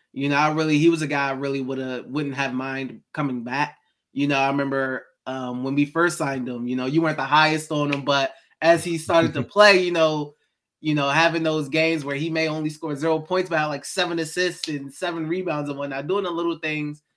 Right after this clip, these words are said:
Speaker 1: have, making the ball not stick. Just, I, I really enjoyed Satoransky's time here, but I'm sad to see him go, you know, but I get he gotta do what he gotta do.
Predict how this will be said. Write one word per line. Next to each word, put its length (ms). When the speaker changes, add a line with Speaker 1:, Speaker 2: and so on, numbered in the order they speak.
Speaker 1:
have, 160
making 260
the 60
ball 240
not 320
stick. 440
Just, 720
I, 340
I 40
really 300
enjoyed 480
Satoransky's 680
time 260
here, 200
but 340
I'm 80
sad 240
to 60
see 180
him 140
go, 280
you 140
know, 180
but 120
I 100
get 180
he 60
gotta 240
do 140
what 80
he 80
gotta 220
do. 120